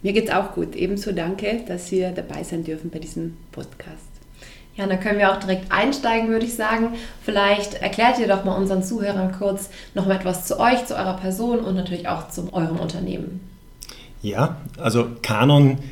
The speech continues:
Speaker 3: muss man wahrscheinlich nicht großartig erklären. Die Marke kennt man vor allem für die Foto- und Videoprodukte,
Speaker 2: Mhm.
Speaker 3: vielleicht auch für die Drucker. Aber die Julia und ich, wir sind für die B two B Sparte von Canon zuständig.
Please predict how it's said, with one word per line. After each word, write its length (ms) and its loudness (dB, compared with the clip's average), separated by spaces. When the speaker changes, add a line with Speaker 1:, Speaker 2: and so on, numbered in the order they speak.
Speaker 3:
muss 160 4
man 100 6
wahrscheinlich 360 4
nicht 180 2
großartig 420 0
erklären. 480 2
Die 80 2
Marke 300 2
kennt 280 -2
man 260 4
vor 180 2
allem 240 6
für 240 6
die 200 -2
Foto- 380 0
und 140 2
Videoprodukte, 720 2
Speaker 2:
Mhm. 60 -6
Speaker 3:
vielleicht 260 2
auch 80 2
für 80 0
die 100 4
Drucker. 520 4
Aber 160 6
die 60 6
Julia 260 8
und 80 6
ich, 380 2
wir 80 2
sind 180 6
für 80 0
die 140 2
B 100 0
two 140 2
B 160 0
Sparte 400 -2
von 120 -2
Canon 300 -2
zuständig. 560 2